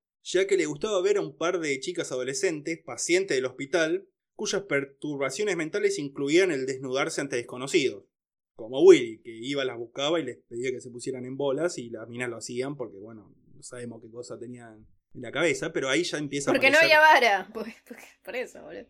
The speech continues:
Speaker 1: No, no había vara, no, no. Este, esta es la segunda enseñanza
Speaker 2: <laughs>
Speaker 1: de este episodio. La vara nunca existió. Para comienzo de los años setenta, Willy se había convertido en el principal carnicero de la granja, faenando a veces a más de doce chanchos por día.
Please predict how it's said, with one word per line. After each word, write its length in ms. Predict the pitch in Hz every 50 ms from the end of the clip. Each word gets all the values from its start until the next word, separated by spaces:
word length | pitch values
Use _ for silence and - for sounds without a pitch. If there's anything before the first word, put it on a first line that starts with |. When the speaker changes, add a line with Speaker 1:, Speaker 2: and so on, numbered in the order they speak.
| _ _
Speaker 1:
No, 160 | - 143 151 135
no 120 | 131 131
había 220 | 139 135 135 131
vara, 320 | 127 123 117 117 110 110 107
no, 320 | 113 113 - 107 104 98
no. 180 | - _ _ _ _ - -
Este, 480 | 117 120 113 156 180 - 214 196 196 208
esta 120 | 202 247
es 120 | 226 - 175
la 120 | 165 147 139
segunda 680 | - 160 170 180 180 175 160 151 143 139 135 - _ _ _
enseñanza 600 | - 131 131 - 135 127 131 123 120 117 - - - -
Speaker 2:
<laughs> 140 | - _ -
Speaker 1:
de 80 | 131 110
este 120 | 98 117
episodio. 640 | 104 120 117 - 139 139 139 143 143 135 131 135 131
La 120 | 120 123 120
vara 260 | 131 143 143 147 131
nunca 240 | 131 135 135 131 123
existió. 580 | 123 - 123 - _ _ - 117 110 98 98 _ _ _ _ - - - - - - _ _ _ _ _ _
Para 220 | - 156 156 165 160
comienzo 720 | 147 240 277 311 269 226 - - - 131 120 - - _ _ _
de 120 | 143 120
los 140 | 117 120 -
años 180 | 202 190 151 -
setenta, 600 | 123 120 156 190 208 202 202 175 127 117 - _ _ _ _ _ _ _ _
Willy 360 | - 143 165 202 208 214 175 143
se 120 | - 139
había 180 | 127 147 156 -
convertido 420 | 147 139 127 127 127 - 175 180
en 60 | 165
el 120 | 135 131 131
principal 500 | - 123 123 - 127 120 - 156 165 160
carnicero 680 | 151 131 127 123 123 120 - 160 151 156 143 135 120
de 80 | 120
la 100 | 113 117
granja, 600 | 131 147 165 156 135 131 - 139 139 151 170 - _ _
faenando 460 | - 123 120 123 135 151 165 160 143
a 40 | 131
veces 300 | 131 151 147 - 139 -
a 60 | 127 120
más 160 | 131 147 156
de 140 | 147 135 123
doce 300 | 139 160 - - 131 123
chanchos 360 | - 147 139 139 - 139 123
por 140 | - 127 147
día. 240 | 160 139 - -